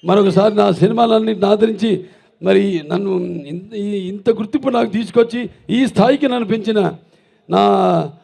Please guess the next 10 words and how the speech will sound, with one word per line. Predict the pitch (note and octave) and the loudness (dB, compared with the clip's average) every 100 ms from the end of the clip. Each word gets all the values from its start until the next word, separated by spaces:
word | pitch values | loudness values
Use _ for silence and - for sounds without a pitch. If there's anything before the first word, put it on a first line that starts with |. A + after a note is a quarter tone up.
| _ _ _ _ _ _ _ _ _ _ _ _ _ _ _ _ | _ _ _ _ _ _ _ _ _ _ _ _ _ _ _ _
ప్రజలకైతే | E3+ G3+ A#3+ G#3 G#3 G#3+ | 0 4 4 4 4 4
హిందూపురమే | G3 G3+ B3 A3 A#3 A#3+ | 0 -2 0 2 2 4
కాదు, | A#3 A#3+ C4+ C#4 C#4+ _ _ - | 4 4 2 2 -2 _ _ -8
తెలుగు | F#3+ G3+ | -6 -4
జాతి | F3 G#3+ A3 | -2 -2 -2
ప్రజలకు, | E3 F#3+ A3 G3+ F3+ | -4 0 0 2 0
ఇటు | F3+ | 0
ఆంధ్ర, | F#3 G#3+ A3 | 0 2 4
అటు | A3 F#3+ | 2 2
తెలంగాణ, | F#3+ F#3+ A3+ A#3+ A#3 G#3+ | -2 -2 -2 0 0 0